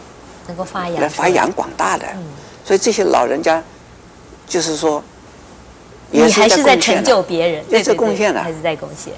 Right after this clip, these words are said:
Speaker 2: 哎，所以从这个角度看呢，呃，不能够想到说是，呃，拖累。如果想到是拖累而自杀了的话，那对不起整个大，大，广大的社会，大家的爱心。
Speaker 1: 是。是。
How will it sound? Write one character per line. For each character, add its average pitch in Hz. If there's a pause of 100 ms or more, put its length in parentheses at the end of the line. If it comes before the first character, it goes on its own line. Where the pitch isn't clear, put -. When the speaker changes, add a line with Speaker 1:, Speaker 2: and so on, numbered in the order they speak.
Speaker 2:
哎， - (340)
所 175
以 160
从 202
这 254
个 180
角 107
度 127
看 -
呢， - (540)
呃， 98 (920)
不 -
能 170
够 170
想 -
到 107
说 101
是， - (560)
呃， - (720)
拖 -
累。 147 (400)
如 208
果 214
想 139
到 139
是 143
拖 156
累 139
而 110
自 135
杀 131
了 110
的 104
话， 87 (320)
那 -
对 -
不 135
起 -
整 95
个 113
大， 110 (160)
大， 117 (280)
广 113
大 131
的 107
社 -
会， 131 (640)
大 98
家 104
的 104 (120)
爱 120
心。 - (520)
Speaker 1:
是。 -
是。 151